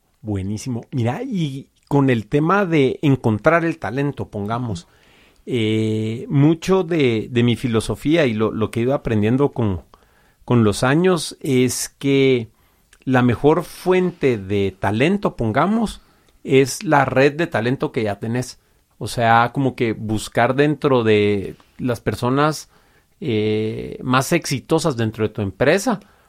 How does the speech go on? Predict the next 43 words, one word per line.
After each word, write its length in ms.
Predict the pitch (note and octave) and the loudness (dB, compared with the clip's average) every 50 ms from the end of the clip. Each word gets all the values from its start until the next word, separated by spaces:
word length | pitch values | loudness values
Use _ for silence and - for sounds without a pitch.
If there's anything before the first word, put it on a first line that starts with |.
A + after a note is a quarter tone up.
| _ - | _ -2
utilizar 560 | C#3 C3 - C#3 A#2 A2 G2+ - A#2 A#2 A#2+ | -2 2 2 2 2 2 0 2 2 2 4
las, 360 | C#3 C#3+ C#3+ B2 A2+ - - | 4 2 2 2 0 -8 -10
las 360 | - C#3+ A2 G#2 F#2+ - - - | -4 -2 -2 -2 -2 -4 -8 -4
redes 440 | - A#2+ B2+ C3+ C#3 D3 C#3+ B2 | 0 2 4 4 4 4 4 2
de 240 | A#2+ A#2+ A2 G#2+ A2 | 2 2 2 4 4
ellos 340 | A#2+ C3 C#3+ D3 C#3 - - | 4 2 2 0 0 -4 -8
para 560 | - _ B2+ A#2 A2 G#2+ G#2 G2+ G#2+ A2 - | -4 _ 2 2 2 2 0 0 -2 -4 -4
buscar 400 | - B2 A#2 G#2+ - - A#2+ A#2 | -4 -4 -4 -4 -2 -2 0 2
referidos, 640 | C#3 D3 C#3+ - B2+ A2+ B2+ D#3+ F3 D#3 B2 G#2+ - | 2 0 0 0 -2 -2 0 2 2 2 2 2 -2
pongamos. 560 | - C3 A2 A#2 C3 D3 D3+ C3 G#2+ - - - _ _ _ _ _ _ _ - | -6 -8 -8 -6 -4 -2 -2 -2 -2 -4 -8 -16 _ _ _ _ _ _ _ -4
Entonces, 760 | C#3 A#2 A2 - A#2+ A2+ - C#3 C#3 C3 B2+ C3+ - - - - | -2 -2 0 2 2 2 4 4 2 2 0 -4 -8 -10 -4 0
eh, 640 | C3+ C3+ B2 A#2 A2+ A2+ A2+ A2 A2+ A2+ A2+ A2 - _ _ _ _ _ _ _ _ _ _ _ _ _ _ | 2 2 4 2 2 0 0 -2 -2 -4 -8 -10 -14 _ _ _ _ _ _ _ _ _ _ _ _ _ _
en 120 | C#3+ C#3+ C#3+ | 4 4 4
lo 120 | C3 - | 4 4
personal 400 | - C#3 A#2 A#2 A#2 A#2+ C3+ D#3+ | 2 0 2 2 0 0 2 2
me 80 | F3+ E3+ | 2 0
ha 40 | |
funcionado 460 | - - F3+ C#3+ C3 A#2+ A#2 A#2 C3+ D3 | 0 0 -4 -2 -2 -2 0 0 2 2
bastante 460 | C#3+ A#2 - - - B2 A#2+ - C3+ | 2 0 0 -4 -6 -8 -4 -4 -2
bien 320 | B2 B2 D3 E3 G3 G3 - - - _ _ _ _ | 0 0 0 0 0 -2 -6 -10 -20 _ _ _ _
y, 840 | - D3 C3+ B2+ A#2+ A#2 A2+ A2 G#2+ G#2+ G#2+ G#2+ G#2+ G2+ - - - - _ _ | -6 -4 -2 -2 0 0 0 0 0 0 -2 -2 -4 -6 -8 -10 -14 -20 _ _
pues, 560 | - B2+ A#2 - G#2+ G#2 - - - - - - | 0 2 2 2 2 0 -2 -8 -12 -12 -12 -10
eh, 800 | - D3 A#2+ A#2 A#2 - - B2+ D3 E3 E3+ F2+ - - - - | -6 -6 -6 -6 -6 -8 -8 -10 -10 -12 -12 -14 -14 -16 -16 -14
lo 220 | - E3+ C3+ B2 B2 | -4 2 2 2 4
que 120 | - C3 | 4 4
he 20 | B2+ | 4
escuchado 360 | B2 - - D3+ - D3+ D3+ | 4 2 -2 0 2 2 0
es 60 | D3+ | 2
que 100 | - D#3+ | 0 0
es 40 | D3+ | 0
mucho 220 | D#3+ D#3 - D#3+ C#3+ | 0 0 0 0 0
mejor 240 | B2+ A#2 A#2+ - | 0 0 0 0
que, 180 | - C#3+ C3 - | -2 -2 -4 -2
que 80 | - A#2 | -4 -8
estar 320 | G#2 - B2 A#2 A#2+ A#2 | -4 0 0 0 0 -2
poniendo 380 | - - C3 A#2 A#2 A2+ A2+ A2 | -4 -4 -2 0 0 2 2 2
anuncios 380 | A2 A2+ A2 G#2+ A2+ A#2 G#2 G#2 | 2 2 0 0 -2 -4 -4 -4
en 80 | G#2+ | -4
el 100 | G2+ G2+ | -4 -4
periódico 580 | - - - D#3+ E3+ D#3+ D3+ D3+ D3 C#3+ - B2+ | -6 -2 0 2 4 4 4 4 2 0 -4 -8
y 40 | G#2+ | -6
todo 180 | - D3 D3+ | -2 -2 0
esto. 260 | F3 D#3+ - - A2+ | 0 -2 -4 -8 -12